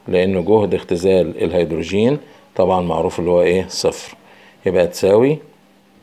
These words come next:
زيرو بوينت سبعة ستة فولت. مسألة سهلة وجميلة وحلوة. خلاص، يبقى ده بالنسبة للسؤال خمسة وعشرين. السؤال ستة وعشرين،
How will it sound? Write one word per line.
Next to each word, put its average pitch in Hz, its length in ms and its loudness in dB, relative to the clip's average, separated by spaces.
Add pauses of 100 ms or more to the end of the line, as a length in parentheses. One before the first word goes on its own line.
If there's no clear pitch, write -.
(400)
زيرو 104 460 4 (440)
بوينت 98 580 -2 (320)
سبعة 87 420 0
ستة 123 500 0 (160)
فولت. - 380 -4 (680)
مسألة 110 520 0 (140)
سهلة 92 540 -2 (180)
وجميلة 95 640 0 (500)
وحلوة. 76 440 -2 (840)
خلاص، 104 540 0
يبقى 80 140 0
ده 95 200 0
بالنسبة 95 580 -2 (180)
للسؤال 95 500 0
خمسة 90 480 -4 (480)
وعشرين. - 500 -2 (460)
السؤال - 480 0
ستة 127 360 -2
وعشرين، 101 600 -2